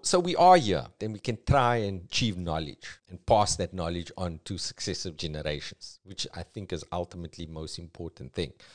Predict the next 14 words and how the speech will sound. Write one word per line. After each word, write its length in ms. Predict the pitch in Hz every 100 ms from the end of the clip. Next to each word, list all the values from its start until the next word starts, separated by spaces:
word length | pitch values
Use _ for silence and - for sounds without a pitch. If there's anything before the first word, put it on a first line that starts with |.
| - - - - -
Um, 280 | - 80 76
I 60 | 87
discuss 460 | - - 123 - 107
this 120 | 92
in 100 | 90
great 300 | 92 90 -
detail 480 | 90 - 78 71 -
in 160 | 85 78
the 240 | 78 80 -
Iqra 340 | - 117 95 - - -
podcast. 560 | 87 - 78 - - - _
Check 200 | - -
it 60 | 85
out. 340 | 73 - -